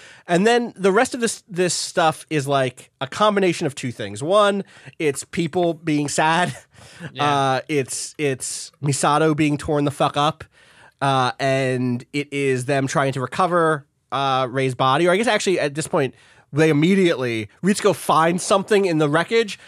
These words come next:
Speaker 1: and is immediately like, "Shh, top secret now. No one gets to know what we just found." Um, uh, but yeah, we get a lot of people mourning.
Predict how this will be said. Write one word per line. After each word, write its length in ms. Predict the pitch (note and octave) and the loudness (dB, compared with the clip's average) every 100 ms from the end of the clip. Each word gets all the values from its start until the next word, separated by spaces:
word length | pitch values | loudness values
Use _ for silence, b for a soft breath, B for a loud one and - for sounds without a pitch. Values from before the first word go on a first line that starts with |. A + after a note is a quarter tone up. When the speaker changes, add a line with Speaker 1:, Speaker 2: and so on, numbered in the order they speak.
| B | B
Speaker 1:
and 160 | D3 D#3 | -2 0
is 80 | D3 | 2
immediately 380 | D#3+ E3+ F3+ D#3 | 4 4 2 -2
like, 180 | C#3 | -2
"Shh, 460 | - - - - - - | -2 -2 -2 -4 -6 -8
top 240 | - F#3 - | 0 0 0
secret 340 | G3+ - F3+ | -4 -4 -4
now. 180 | D3+ C3+ | -2 0
No 220 | C3+ D#3 | 2 2
one 200 | D#3+ D#3+ | 2 2
gets 200 | D3 C#3 | -2 -6
to 80 | D#3 | -4
know 160 | C#3+ C3+ | 0 0
what 100 | A#2 | -2
we 120 | A#2+ | -6
just 160 | B2 | -8
found." 360 | - G#2 D#2+ F#2 B B B B _ | -8 -12 -14 -20 B B B B _
Um, 580 | C#3 C#3 C3 B2+ A#2+ A2+ - B B B B | 0 2 4 2 0 -4 -8 B B B B
uh, 120 | B2+ C3+ | -4 -2
but 120 | A#3+ | 0
yeah, 100 | A3+ | 0
we 100 | G3 | 2
get 80 | C4 | 2
a 20 | |
lot 120 | C#4+ | 2
of 60 | G#3+ | 2
people 180 | G3 F#3 | 0 0
mourning. 520 | C#3+ C#3+ D3 D3+ | 2 2 2 0